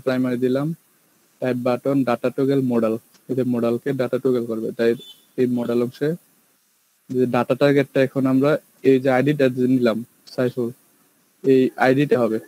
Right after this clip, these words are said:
তাহলে এখানে আমরা আইডিটা দেয়া দিই, যেহেতু আইডিটা আমরা ক্রিয়েট করে গেছি, data target এই আইডিটা হ্যাশট্যাগ দেয়া data টার্গেটে লিখে দিবেন। তারপর এই বাটনের নাম দিলাম click me। আচ্ছা, তারপর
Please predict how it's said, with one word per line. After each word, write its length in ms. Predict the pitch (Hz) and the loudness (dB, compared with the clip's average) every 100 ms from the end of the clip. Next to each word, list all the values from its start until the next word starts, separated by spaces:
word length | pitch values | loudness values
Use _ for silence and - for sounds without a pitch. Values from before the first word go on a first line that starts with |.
| - | -4
তাহলে 180 | 131 123 | 2 2
এখানে 200 | 127 139 | 2 2
আমরা 120 | 135 127 | 4 4
আইডিটা 260 | 120 143 135 120 | 4 4 4 4
দেয়া 140 | 127 127 | 4 4
দিই, 120 | 139 156 - - _ _ _ _ _ _ _ _ | 0 -2 -16 -20 _ _ _ _ _ _ _ _
যেহেতু 200 | - 127 127 - | -4 -4 -4 -2
আইডিটা 260 | 127 143 139 | 0 0 0
আমরা 120 | 131 | 0
ক্রিয়েট 180 | - 123 - | 2 0 2
করে 120 | 123 | 2
গেছি, 180 | 127 131 143 123 120 | 2 2 0 0 0
data 180 | 123 127 | 0 2
target 260 | 139 139 139 147 | 0 2 2 2
এই 40 | 120 | 2
আইডিটা 400 | 123 131 139 151 190 - _ _ _ _ | 4 2 2 0 -2 -4 _ _ _ _
হ্যাশট্যাগ 340 | 131 - - 131 | -6 -4 -2 0
দেয়া 120 | 139 147 | 0 0
data 180 | 131 123 123 | -2 -4 -4
টার্গেটে 320 | 127 131 143 135 | -2 -2 0 0
লিখে 160 | 120 120 | -2 -2
দিবেন। 200 | 117 117 _ _ _ - - - _ _ _ _ _ _ _ _ _ _ _ _ | -4 -8 _ _ _ -18 -18 -18 _ _ _ _ _ _ _ _ _ _ _ _
তারপর 260 | 131 120 143 131 | -6 -2 2 4
এই 60 | 120 | 2
বাটনের 340 | 123 135 135 127 | -2 0 2 2
নাম 80 | 120 123 | 0 0
দিলাম 180 | 127 123 - | 0 -2 -2
click 200 | 127 117 - | 0 0 -4
me। 80 | 117 - _ _ _ _ _ _ 120 | -10 -12 _ _ _ _ _ _ -10
আচ্ছা, 180 | 117 120 - | -6 -6 0
তারপর 280 | 120 - | -2 0